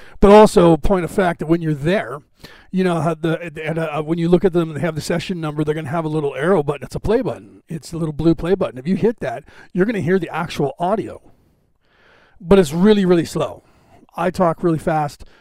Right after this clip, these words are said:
Raw talks fast on the computer, but in reality, Carla speaks one word every five or seven seconds. <laughs> Almost that slow.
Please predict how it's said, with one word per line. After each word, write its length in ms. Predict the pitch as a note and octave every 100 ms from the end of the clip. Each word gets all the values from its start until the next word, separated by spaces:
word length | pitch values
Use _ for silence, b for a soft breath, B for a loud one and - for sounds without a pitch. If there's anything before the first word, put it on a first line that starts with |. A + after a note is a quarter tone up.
| b b
Raw 280 | C#3+ D#3+ E3
talks 360 | - F3 D#3+ -
fast 340 | F#3 D#3 -
on 100 | D3+
the 60 | C#3+
computer, 500 | D3 D3+ F3 D#3+ D3+
but 280 | C#3+ C#3
in 340 | C#3+ C#3+ C#3 C3+
reality, 600 | C#3+ C#3+ D#3+ E3+ E3+ E3
Carla 540 | - F3+ E3 D#3+ D3+ - -
speaks 440 | - F#3+ D3+ -
one 280 | D#3 E3 D#3+
word 240 | D#3 D#3
every 340 | D#3 D3+ D3 C3+
five 440 | _ - E3+ D#3
or 80 | D3
seven 400 | - E3+ D3 C#3+
seconds. 600 | - D3+ - - - - _ b b b b b
<laughs> 380 | - - G#3 -
Almost 580 | G3 - F#3+ F3+ D#3 -
that 240 | D3+ -
slow. 380 | - D#3+ B2+